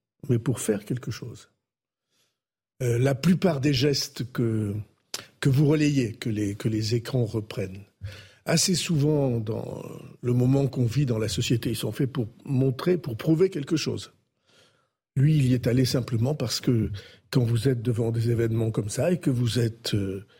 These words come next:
euh, un homme, euh, il a dit un Français, euh,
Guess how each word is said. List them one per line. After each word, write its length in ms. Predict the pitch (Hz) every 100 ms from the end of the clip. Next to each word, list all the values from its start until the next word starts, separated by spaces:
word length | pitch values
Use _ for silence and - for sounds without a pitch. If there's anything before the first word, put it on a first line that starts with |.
| _ _ _ _ -
euh, 300 | 107 107 -
un 100 | 110
homme, 260 | 143 196 107 104 - _ _ _ - -
euh, 120 | - - - - - - -
il 160 | 147 127
a 60 |
dit 120 | 131 143
un 100 | 139
Français, 540 | - 131 - 123 104 107 -
euh, 400 | 110 107 - 113